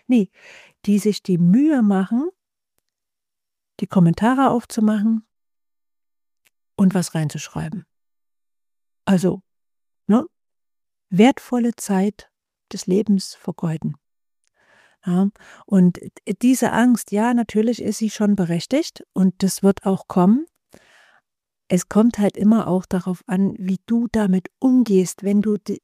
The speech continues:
nicht jeden Kommentar persönlich nimmst. Ja, wie gesagt,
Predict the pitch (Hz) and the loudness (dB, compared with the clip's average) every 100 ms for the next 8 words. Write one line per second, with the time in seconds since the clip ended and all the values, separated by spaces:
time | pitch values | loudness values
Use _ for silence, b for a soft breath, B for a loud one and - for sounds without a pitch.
0 | - 220 254 - - - - 185 202 214 | 0 2 2 -4 -20 -18 -8 0 2 2
1 | 240 247 - 208 202 190 - 202 208 - | 2 -6 -4 -2 0 -2 -4 -4 -4 -6
2 | - 202 175 196 226 233 220 - 175 165 | -4 -4 -2 0 2 2 -2 -2 -4 -4
3 | - - - _ _ _ _ _ _ _ | -6 -14 -20 _ _ _ _ _ _ _
4 | 185 214 - 190 190 247 226 | -2 -2 -2 -4 -2 -2 -4